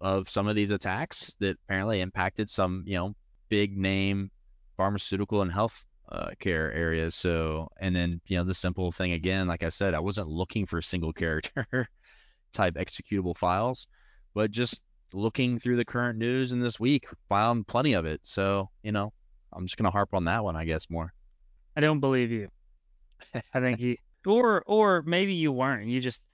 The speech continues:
Speaker 2: you just know which articles include that information. So this was interesting. Looking through the commands that were thrown, it was pretty,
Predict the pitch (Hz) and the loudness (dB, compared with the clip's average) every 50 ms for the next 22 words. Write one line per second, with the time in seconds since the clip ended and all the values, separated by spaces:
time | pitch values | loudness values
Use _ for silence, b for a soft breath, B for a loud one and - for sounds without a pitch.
0 | _ _ _ _ _ _ _ _ _ _ _ _ _ _ _ _ - 139 147 143 | _ _ _ _ _ _ _ _ _ _ _ _ _ _ _ _ 0 2 2 4
1 | 147 135 - 120 127 131 127 120 107 95 - _ _ _ _ _ _ - 131 127 | 4 2 2 2 0 2 2 0 -2 -4 -10 _ _ _ _ _ _ 0 0 2
2 | - 127 120 120 117 113 - - 117 107 110 107 104 - 120 110 107 107 104 104 | 2 4 4 4 2 0 0 -2 -2 0 0 -2 -2 -2 -4 -2 -2 -2 -2 -2
3 | 104 104 98 - 107 104 101 98 - - - 202 - - - - - - - - | -2 -4 -6 -8 -8 -8 -8 -8 -8 -10 -14 -14 -18 -20 -20 -20 -20 -20 -20 -20
4 | - - - - - _ _ _ - - 165 165 214 220 - 233 202 165 147 143 | -20 -20 -20 -20 -20 _ _ _ -8 -2 2 4 4 6 6 6 4 6 4 2
5 | 127 - - - - 107 - 113 - _ _ _ - _ - - - _ - 170 | 0 0 -4 -6 -8 -10 -10 -12 -18 _ _ _ -20 _ -20 -20 -16 _ 0 0
6 | 190 - 214 190 160 - 170 160 160 156 156 151 147 143 143 147 _ _ _ - | 2 4 4 2 2 2 2 2 4 4 4 2 2 0 -2 -6 _ _ _ 2
7 | 147 143 135 131 127 123 120 - - 139 143 135 139 135 135 127 127 123 117 120 | 4 4 4 4 4 2 0 0 0 0 2 2 2 0 0 0 0 -2 -2 -2
8 | 120 - - 117 104 98 95 98 98 95 - - - 135 143 139 139 135 123 - | -4 -6 -8 -12 -12 -14 -14 -18 -20 -20 -14 -6 -2 0 0 2 0 0 -2 -4
9 | - - 175 170 160 165 160 156 151 147 135 - | -2 0 2 2 4 2 2 2 0 -2 -4 -6